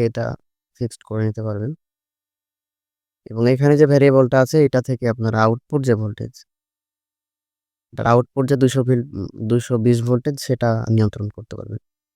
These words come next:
এই সার্কিট রানিং রাখার জন্য বারো ভোল্ট ইনপুট করতে হবে, এজন্য আলাদা এই যে এখানে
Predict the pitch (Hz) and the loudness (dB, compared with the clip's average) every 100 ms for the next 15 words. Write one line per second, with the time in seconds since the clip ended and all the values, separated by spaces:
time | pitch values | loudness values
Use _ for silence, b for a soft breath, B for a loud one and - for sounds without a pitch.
0 | _ _ _ _ _ _ _ _ - 135 | _ _ _ _ _ _ _ _ -4 0
1 | 143 - 135 135 127 127 127 127 123 127 | 0 -2 2 6 8 6 4 0 0 2
2 | 139 123 117 117 120 117 113 113 - 117 | 2 4 4 4 2 0 0 -4 -6 -6
3 | - 117 131 180 - 120 113 117 117 110 | -4 -4 -2 -4 -4 -2 0 -2 -2 -2
4 | 107 110 107 113 113 | -2 -6 -6 -10 -10